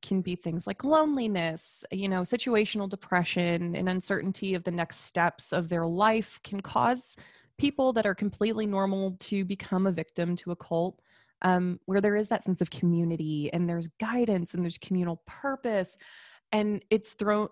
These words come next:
it's, it's shown through structure, authority, and very close-knit community contacts.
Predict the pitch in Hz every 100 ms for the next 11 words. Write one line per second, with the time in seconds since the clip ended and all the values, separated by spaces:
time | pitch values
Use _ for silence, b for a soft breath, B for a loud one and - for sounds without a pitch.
0 | - 214 - - - 202 - 247 233 254
1 | 247 - 226 233 226 214 196 - 202 196
2 | - 196 190 190 185 175 - 190 190 190
3 | 185 185 180 - 185 185 175 180 196 196
4 | - - 180 185 190 202 - - 196 185
5 | 180 - - 180 175 165 151 - 165 165
6 | - - - -